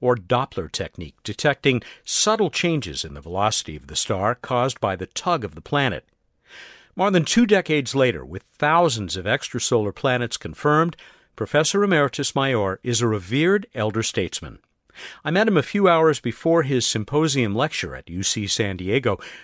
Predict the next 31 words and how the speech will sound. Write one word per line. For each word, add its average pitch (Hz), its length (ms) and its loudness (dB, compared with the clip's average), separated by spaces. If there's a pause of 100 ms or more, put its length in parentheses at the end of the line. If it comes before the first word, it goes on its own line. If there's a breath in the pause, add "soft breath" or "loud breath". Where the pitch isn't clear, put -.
(100)
though 156 160 6
it 160 80 -2
was 139 160 0
on 220 160 4
the 214 60 4
beautiful 180 360 0
campus 127 460 -2
of - 280 -2
Point 190 360 -4
Loma 131 280 2
Nazarene 190 680 -2
University, 175 600 0 (380 loud breath)
overlooking 127 600 -2
the 69 60 -16
Pacific 117 460 -4
Ocean, 170 400 -2 (300)
that - 100 -18
we 82 80 -10
sat 107 300 -2
down 95 240 -4
for 107 180 -6
a 107 60 -6
chat. - 400 -4 (520 loud breath)
You'll 160 180 4
hear 214 260 4
him 196 260 2
mention 170 440 0
the 120 280 2
T - 180 0
P 208 280 2
F, - 340 -4